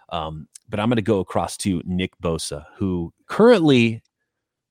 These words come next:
it says under his box score, two sacks. I think he should have a third sack because Al-Shaair, as good as he was, he's gotten, he got a game ball for us last week. He was awesome. Uh, he was everywhere in the first half. He didn't have as many stats in the second half, but he filled up the stat sheet in the first half.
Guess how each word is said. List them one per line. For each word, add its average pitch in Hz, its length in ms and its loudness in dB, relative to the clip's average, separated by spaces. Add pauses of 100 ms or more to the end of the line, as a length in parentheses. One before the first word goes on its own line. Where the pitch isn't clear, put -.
(140)
it 123 120 -2
says 131 280 4
under 120 160 4
his 110 160 0
box 110 260 0
score, 104 240 -2
two - 240 -4
sacks. - 540 -6
I 160 100 0
think 147 220 -4
he 113 100 -8
should 98 180 -6
have 95 200 -4
a 76 40 -8
third 107 360 -2
sack 78 400 -4
because 101 500 -2 (100)
Al-Shaair, 143 680 0
as 104 100 -6
good 123 140 0
as 117 100 -6
he 175 140 -2
was, 196 420 0
he's 139 200 -2 (140)
gotten, 131 260 -2
he 123 180 -2
got 147 100 2
a 135 40 -2
game 131 160 0
ball 127 160 2
for 131 180 -2
us 120 140 -2
last 127 300 -4
week. 110 180 -2
He 135 80 -2
was 123 120 -2
awesome. 98 360 -4 (260)
Uh, 92 100 -4
he 170 120 2
was 165 100 2
everywhere 117 360 0
in 92 40 -6
the 82 80 -10
first 107 300 -6
half. 104 340 -4
He 107 100 -6
didn't 120 140 -4
have 107 140 -4
as 98 100 -6
many 107 140 -2
stats 104 320 -4
in 101 60 -4
the 92 40 -4
second 110 300 -4
half, 87 160 -8
but 95 80 -10
he 110 100 -2
filled 117 220 -2
up 104 100 -2
the 98 140 -4
stat 98 260 -6
sheet 98 160 -10
in 78 60 -10
the 87 60 -10
first - 260 -6
half. 95 160 -2